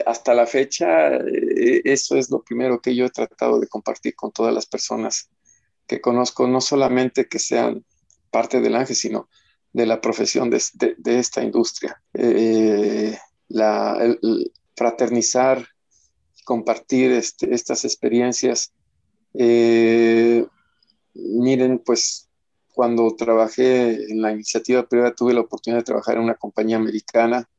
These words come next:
tuve t-, la oportunidad de trabajar en una compañía francesa, dos culturas distintas, dos, eh, visiones de vida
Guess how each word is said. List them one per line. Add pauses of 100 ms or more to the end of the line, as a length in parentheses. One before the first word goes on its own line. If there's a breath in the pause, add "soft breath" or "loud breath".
(240)
tuve
t-,
la
oportunidad
de
trabajar
en
una
compañía
francesa, (360)
dos
culturas
distintas, (480)
dos,
eh,
visiones
de
vida